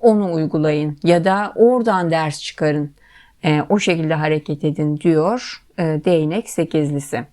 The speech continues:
Evet, gelelim üçüncü gelişmeye. Evet,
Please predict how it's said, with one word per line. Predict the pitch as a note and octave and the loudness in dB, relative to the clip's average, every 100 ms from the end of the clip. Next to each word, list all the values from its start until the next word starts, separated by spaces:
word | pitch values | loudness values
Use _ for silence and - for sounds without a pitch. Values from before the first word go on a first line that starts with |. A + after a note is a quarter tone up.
| _ _ _ _ _ _ - - - - | _ _ _ _ _ _ -20 -20 -8 0
Evet, | G#3 D#3+ - | 0 0 -2
gelelim | D4+ A#3+ F#3+ A#3 A#3 | 2 2 0 -2 -4
üçüncü | G#3 - - F3+ F3 F#3 G3+ G#3 G3+ | -6 -6 -4 -4 -2 0 0 0 0
gelişmeye. | E3 D#3 D3+ - D3+ D3 D3+ F#3 A3 A#3 _ _ _ _ _ - | 0 0 -4 -4 -4 -2 0 0 -2 -6 _ _ _ _ _ -8
Evet, | F3 D#3+ D#3 | -6 -6 -8